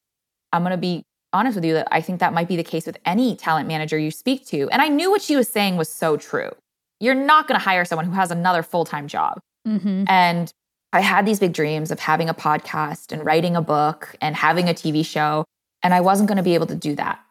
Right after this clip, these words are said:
Speaker 1: while doing my full-time job. So before I quit, I set aside a hundred thousand dollars in cash. I was really making sure I had that nest egg. And then I was like, "Ideally, if I can make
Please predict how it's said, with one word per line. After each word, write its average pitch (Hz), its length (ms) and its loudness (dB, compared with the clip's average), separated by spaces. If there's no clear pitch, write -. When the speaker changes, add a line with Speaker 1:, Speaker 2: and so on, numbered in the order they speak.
Speaker 1:
while 160 300 4
doing 151 240 -4
my 151 100 -10
full-time - 380 -8
job. - 300 -8
So - 380 -6
before 190 260 0
I 233 60 4
quit, 165 320 0
I 160 80 0
set 165 200 -4
aside 156 240 -4
a 160 40 -6
hundred 190 300 -4
thousand 185 260 0
dollars 156 320 -2
in 151 160 -10
cash. - 680 -12
I 165 100 0
was 151 160 -2
really 160 760 2
making 165 360 0
sure 160 140 0
I 151 100 6
had 151 260 0
that 143 160 2
nest 151 260 -2
egg. 196 180 2
And 180 80 -2
then 170 80 -2
I 170 40 0
was 165 120 -2
like, 160 120 -4
"Ideally, 202 520 2
if 165 120 -2
I 160 100 4
can 160 200 -6
make 156 480 -4